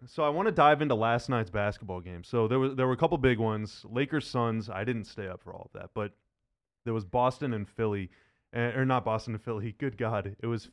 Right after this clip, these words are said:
Philly and, uh, the Bucks. Dame's debut. You know, you got Dame and Giannis going at it. Dame closes the game. Man, that was such a great, it was like Bu-, Bucks were up big. Sixers came back. Sixers took a lead.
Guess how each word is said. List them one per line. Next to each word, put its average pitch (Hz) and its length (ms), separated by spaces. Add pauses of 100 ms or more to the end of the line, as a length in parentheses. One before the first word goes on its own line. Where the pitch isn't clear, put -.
Philly 143 460
and, 113 520
uh, 95 340 (100)
the 98 80
Bucks. - 580 (480)
Dame's 135 380
debut. 113 640 (360)
You 117 80
know, 98 200
you 101 80
got 110 240
Dame 139 280
and 127 120
Giannis 113 560 (340)
going 131 320
at 110 280
it. 107 160
Dame 123 240
closes 120 460
the 104 60
game. 107 240
Man, 107 200
that 95 80
was 95 100
such 107 140
a 101 40
great, 95 280
it - 20 (100)
was 85 140
like 87 140 (120)
Bu-, 107 280 (120)
Bucks 123 240
were 107 120
up 87 160
big. 104 340 (460)
Sixers 147 360
came 113 280
back. 120 400 (280)
Sixers 165 220
took 131 160
a 113 40
lead. 156 500